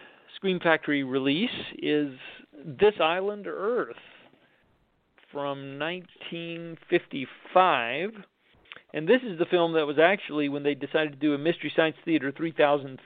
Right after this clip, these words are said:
film, this was the film that was spoofed. But it's actually, uh, a good film. This Island Earth is pretty good, even though the Mystery Science Theater three thousand movie that spoofed it did,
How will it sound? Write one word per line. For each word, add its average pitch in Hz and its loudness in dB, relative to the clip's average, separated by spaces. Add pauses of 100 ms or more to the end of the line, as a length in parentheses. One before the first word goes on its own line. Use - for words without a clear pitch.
(120)
film, 175 4
this 165 0
was 139 -12
the 139 -12
film 147 -2
that 135 -6
was 143 -8 (120)
spoofed. - 0 (420)
But - 6
it's 247 0
actually, 175 4 (220)
uh, 185 -2
a 202 4
good 214 4
film. 131 -4
This 160 -2
Island 170 -2
Earth 180 -2
is 139 -10 (100)
pretty 254 -4
good, 143 2 (400)
even 156 0
though 147 4 (760)
the 143 -4 (440)
Mystery 151 -8
Science 139 2
Theater 143 -2
three 147 -8
thousand 139 0
movie 143 -2
that 135 -4
spoofed - -2
it 127 -4
did, 143 2